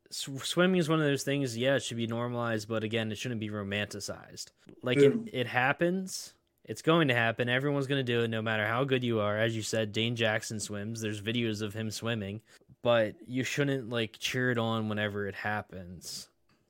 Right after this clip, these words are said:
Speaker 2: Yeah.
Speaker 1: Like, you
Speaker 2: I
Speaker 1: can, you can downplay it and make it like, "Hey, it's not a big deal, it happens," but you shouldn't be like, "Oh, yeah, woohoo, let's go."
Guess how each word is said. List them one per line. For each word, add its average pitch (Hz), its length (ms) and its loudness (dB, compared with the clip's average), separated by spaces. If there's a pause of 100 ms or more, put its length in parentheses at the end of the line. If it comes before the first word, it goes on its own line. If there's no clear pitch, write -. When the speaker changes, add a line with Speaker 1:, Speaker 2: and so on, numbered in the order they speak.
Speaker 2:
Yeah. 135 300 8 (540)
Speaker 1:
Like, 123 200 -2
you 165 100 2
Speaker 2:
I - 20 -12
Speaker 1:
can, 151 280 4
you 143 160 -2
can 143 200 -4
downplay 143 640 4
it 135 40 2
and 123 80 -2
make 120 200 -2
it 123 80 -2
like, 107 200 0
"Hey, 127 180 2
it's 123 120 -2
not 117 140 0
a - 20 -6
big 113 200 -2
deal, 117 200 0
it 107 60 0
happens," 110 560 -2 (320)
but 120 120 0
you 117 60 -2
shouldn't 110 240 -4
be 113 160 0
like, 104 300 -2
"Oh, 190 160 4
yeah, 208 380 6
woohoo, 214 440 8
let's 196 240 6
go." 202 680 4